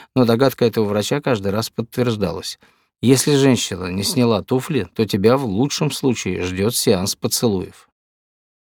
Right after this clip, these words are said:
Спустя много лет я снова начал встречаться с Тришей Фишер. Сериал "Друзья" был тогда на пике популярности. Она меня не бросила, но ко мне снова подкрались старые страхи, и я разорвал наши отношения.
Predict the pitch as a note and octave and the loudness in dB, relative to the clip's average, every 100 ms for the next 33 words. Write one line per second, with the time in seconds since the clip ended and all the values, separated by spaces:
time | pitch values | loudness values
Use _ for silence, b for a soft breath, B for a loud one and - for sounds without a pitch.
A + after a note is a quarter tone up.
0 | _ _ - C#3 - F3 F#3 F3+ C#3+ D3 | _ _ -2 0 2 2 4 2 2 2
1 | D3+ C#3 - A#2+ D3+ C#3+ - C3+ - G#2+ | 2 -2 2 2 2 0 -2 -6 -4 -4
2 | - A2 - - - G#2+ G2 A2+ G#2+ - | 0 -2 -2 -6 -2 -2 0 -2 -2 -2
3 | G2 - - _ _ _ _ _ _ - | -6 -8 -14 _ _ _ _ _ _ 0
4 | - C3 A#2+ A#2 A2+ G2 B2 C3+ C#3+ C3+ | 4 6 4 2 0 2 2 2 0 0
5 | B2 B2 A2+ G2+ A#2 G#2+ B2+ C3+ - A#2 | 0 2 0 0 0 0 0 -2 -4 -4
6 | A#2+ A2+ G2+ - E2+ - - - _ _ | 2 2 2 -4 -10 -10 -14 -18 _ _
7 | _ - A2 A#2 B2 A#2+ A#2 B2+ C#3+ - | _ -4 0 2 4 4 2 2 2 0
8 | F2+ F2 F#2 G2+ G2+ F2+ G2+ G#2 A#2+ C3 | -6 -6 -6 -4 -4 -4 -4 0 0 0
9 | B2 - F#2 G2 G#2+ - - F#2+ G2 G2 | -2 -2 -2 -2 -2 -2 -2 -2 -2 -2
10 | - G2+ F#2 - - - B B - A2 | -4 -4 -4 -6 -14 -18 B B 2 6
11 | B2+ C#3 B2+ C3+ B2+ G2 F#2+ F#2+ F2+ G2 | 6 4 2 2 2 0 -2 -4 -4 -6
12 | - F#2+ - F2 F2 F2+ | -6 -6 -4 -6 -6 -12